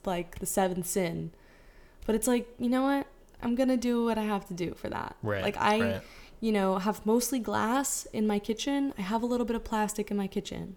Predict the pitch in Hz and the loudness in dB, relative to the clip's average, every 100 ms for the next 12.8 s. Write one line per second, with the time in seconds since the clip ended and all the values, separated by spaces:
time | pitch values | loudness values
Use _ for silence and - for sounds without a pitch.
0 | - 185 175 - - - - 220 202 175 | -8 -6 -6 -8 -20 -8 -2 2 2 0
1 | 170 196 - 214 233 214 208 208 208 - | -6 -8 0 2 4 4 4 2 2 -2
2 | 240 240 214 208 - - - 208 214 185 | 2 2 2 0 -2 -12 -4 2 4 4
3 | 185 220 202 202 190 175 165 160 - - | 2 0 2 2 0 0 0 -2 -4 -6
4 | - 87 - 208 - - - - 120 120 | -6 -6 -8 -10 -12 -18 -12 0 4 4
5 | - 165 - 110 - 113 107 104 113 104 | 4 4 6 6 8 4 4 2 2 6
6 | 104 104 104 92 - 95 95 - 90 90 | 6 6 2 0 0 0 0 0 -2 0
7 | 92 90 90 90 - - 104 95 92 101 | 0 0 -2 -4 -6 0 2 2 2 2
8 | - 110 107 - 113 - 131 104 - 98 | 2 2 2 2 2 4 4 4 2 2
9 | 92 - - - 104 98 - - - - | 0 -4 -18 2 2 2 -4 -14 -4 2
10 | 127 165 151 - - - 120 - - 113 | 4 6 6 4 -2 4 6 4 2 2
11 | - 98 98 - 120 117 117 - 98 110 | 4 2 2 2 2 2 0 0 2 2
12 | 110 95 90 87 90 131 170 202 | 2 0 0 -2 -2 -2 -2 -4